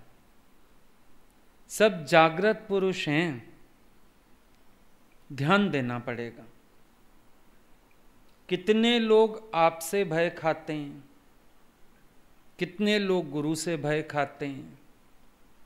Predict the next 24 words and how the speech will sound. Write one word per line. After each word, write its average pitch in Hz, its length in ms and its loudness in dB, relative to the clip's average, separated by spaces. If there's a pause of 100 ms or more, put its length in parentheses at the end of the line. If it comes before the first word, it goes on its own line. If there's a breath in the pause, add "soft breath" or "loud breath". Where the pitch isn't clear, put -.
(320)
उन 185 160 0
सबको 220 560 2
निर्भय 180 480 2
बनाना। 147 720 -4 (1600)
अपने 165 280 0
प्रति 170 400 -4
भी 185 140 -6
भय 147 240 0
खत्म 165 400 -6
करवाओ, 156 400 -4 (1700)
क्योंकि 143 260 -4
तुमसे 170 460 -2
वो 190 120 2
लोग 185 280 0
भयभीत 147 640 -2
हैं, 139 360 -8 (1200)
मना 180 260 0
तुम 202 420 -4 (260)
शासन 160 480 -2
कर 123 180 -6
रहे 113 200 -8
हैं 117 80 -10
उन 120 200 -10
पे। - 180 -18